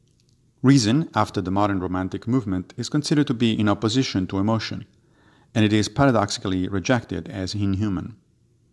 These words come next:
That's the origin of the stereotype that sees Stoics as uncaring robots rather than fully fledged human beings. But modern neuroscience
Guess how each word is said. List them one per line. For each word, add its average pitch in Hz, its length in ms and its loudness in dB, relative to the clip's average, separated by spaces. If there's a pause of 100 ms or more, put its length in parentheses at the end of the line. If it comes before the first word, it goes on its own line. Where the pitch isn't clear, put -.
(460)
That's 131 200 2
the 170 100 0
origin 127 320 2
of 107 80 -4
the 95 80 -6
stereotype 104 720 -4
that 113 220 -10
sees 113 420 -2
Stoics 101 460 0
as 104 240 -6
uncaring 98 520 -2
robots - 520 -4 (120)
rather 95 160 -2
than 90 400 -6
fully 98 280 0
fledged 87 420 -6
human 87 220 -4
beings. 92 420 -4 (1700)
But 147 160 0
modern 202 260 6
neuroscience 110 640 0